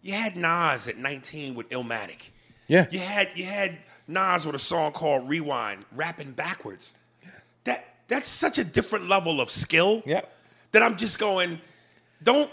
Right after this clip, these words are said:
Speaker 1: young generation hit me with, "Hey, look, man, I'm, I'm sixteen. What do you expect from me?" Nas was nineteen. Mobb Deep was, I think, sixteen.
Speaker 2: Yeah, they
Speaker 1: When
Speaker 2: were
Speaker 1: it
Speaker 2: young.
Speaker 1: So don't hit me with age. Stop being lazy.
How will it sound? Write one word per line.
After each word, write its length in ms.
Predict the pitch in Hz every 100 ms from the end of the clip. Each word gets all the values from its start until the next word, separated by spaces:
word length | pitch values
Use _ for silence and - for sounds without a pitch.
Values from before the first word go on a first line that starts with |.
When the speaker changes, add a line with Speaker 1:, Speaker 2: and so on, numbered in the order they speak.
| -
Speaker 1:
young 280 | 190 214 220
generation 560 | 175 190 175 175 - 160
hit 240 | 151 196
me 120 | 170
with, 260 | 165 147 139 - - - _
"Hey, 160 | 233 214
look, 180 | 208 175
man, 240 | 190 202
I'm, 100 | 196 175 -
I'm 120 | 185
sixteen. 600 | 170 233 - 254 247 202
What 80 | 180
do 40 |
you 80 | 214
expect 360 | 190 - 240 220
from 240 | - 170
me?" 200 | 139 101 - - - _
Nas 300 | 190 226 233
was 140 | 208 190
nineteen. 680 | 214 233 233 190 147 98 90 _ - - -
Mobb 400 | 175 214 226 180
Deep 380 | 214 254 - - - _
was, 180 | 156 175 -
I 80 |
think, 260 | 190 202 185
sixteen. 720 | - 202 - - 196 147 107
Speaker 2:
Yeah, 160 | 101 107
they 80 | 101
Speaker 1:
When 60 | 101
Speaker 2:
were 40 |
Speaker 1:
it 60 | 98
Speaker 2:
young. 260 | 101 90 -
Speaker 1:
So 460 | - - 254 247 - - _ _ _ _ _
don't 260 | 240 294 269
hit 180 | 294
me 100 | 262 254
with 140 | 220
age. 760 | 226 262 254 180 127 - - - _ _ -
Stop 380 | - 302 311
being 220 | - 285 226
lazy. 680 | 233 277 320 226 127 104